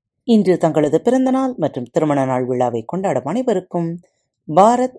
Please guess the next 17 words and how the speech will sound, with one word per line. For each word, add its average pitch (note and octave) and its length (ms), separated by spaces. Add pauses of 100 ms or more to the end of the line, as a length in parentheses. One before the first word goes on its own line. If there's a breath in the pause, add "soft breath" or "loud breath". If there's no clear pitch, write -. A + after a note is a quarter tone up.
தமிழ் C#3 520
வலையொலி E3 440
பக்கத்தின் B2 500 (140)
மனம் B2+ 220
நிறைந்த B2+ 340
வாழ்த்துகள். B2+ 600 (480)
என்ன E3 240
நேயர்களே, C#3 580 (680)
எல்லாரும் D3 640
நல்லா D#3+ 220
இருக்கீங்களா? B2 640 (1000)
இன்னைக்கு C4+ 380
உங்களுக்கான D#3+ 460
தலைப்பு C3+ 560 (540)
ரகசியம். C#3 640 (760)
வாங்க A3+ 600
கேட்கலாம். B2+ 580